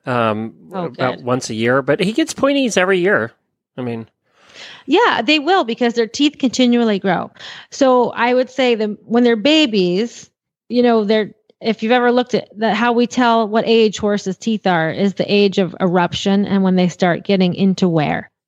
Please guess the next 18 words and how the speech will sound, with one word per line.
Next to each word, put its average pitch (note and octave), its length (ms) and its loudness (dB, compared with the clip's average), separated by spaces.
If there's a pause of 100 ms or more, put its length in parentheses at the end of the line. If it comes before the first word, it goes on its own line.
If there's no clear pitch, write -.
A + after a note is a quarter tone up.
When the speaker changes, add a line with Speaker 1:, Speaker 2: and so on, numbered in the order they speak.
(300)
Speaker 2:
So C4+ 280 2
a C4 80 2
good D#4+ 240 0
schedule G#3 640 0
for A3 160 -8
floating G#3 540 0
is, F3 500 -2
um, F3+ 460 -4 (480)
when A#3 320 2
they're, A3+ 420 0 (640)
when A#3 240 0
they're A3+ 100 4
babies, G3+ 840 -2 (540)
you A3+ 120 -6
should A3+ 200 2
have A#3 260 0
your, A#3 280 0 (460)
um, F3+ 460 -2